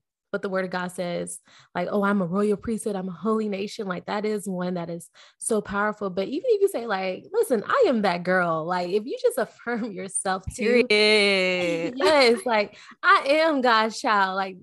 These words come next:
Speaker 1: things like that, like, just speaking those things out loud and allowing your, yourself to believe it, because your mind can take,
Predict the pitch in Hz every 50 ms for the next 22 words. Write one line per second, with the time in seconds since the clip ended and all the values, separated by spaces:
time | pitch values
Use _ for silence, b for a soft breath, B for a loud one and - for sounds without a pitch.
0 | - _ _ _ _ - 311 339 370 381 349 277 285 247 226 214 208 - 196 196
1 | 226 247 247 233 233 214 208 180 226 240 226 - _ _ _ _ _ _ _ _
2 | _ _ - - - - 285 302 302 403 359 294 254 240 240 240 240 - 233 226
3 | - - 233 233 214 - - 185 175 170 165 165 165 165 185 214 233 240 254 254
4 | 240 - B B B B B 208 208 202 185 175 175 175 196 226 247 247 247 247
5 | 247 247 247 240 214 202 190 185 180 170 - - 190 180 175 - - 208 196 196
6 | - - 190 165 170 160 165 180 202 240 262 254 220 226 - 220 202 170 170 208
7 | 226 220 196 180 185 214 240 262 269 277 285 269 b b b b b b b b
8 | _ _ _ _ _ _ _ _ - - - 262 240 214 - 254 226 233 226 -